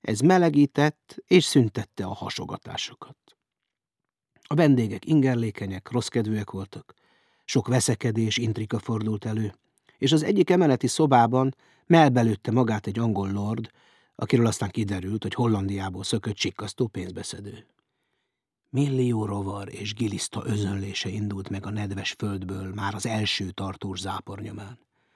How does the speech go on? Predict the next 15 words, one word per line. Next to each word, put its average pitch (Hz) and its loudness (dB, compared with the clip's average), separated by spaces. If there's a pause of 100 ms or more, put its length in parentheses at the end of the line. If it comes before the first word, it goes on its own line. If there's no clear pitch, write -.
(560)
A - 0
hangyák 165 6
ellen 143 4
alkalmazott 131 2
petróleum 135 4
locsolás 127 2
csak - -6
egy 110 0
kínzó 127 6
aromával 113 2
többet 107 -2
jelentett 104 -4
a 101 -8
fullasztó 90 -10
légkörben. - -16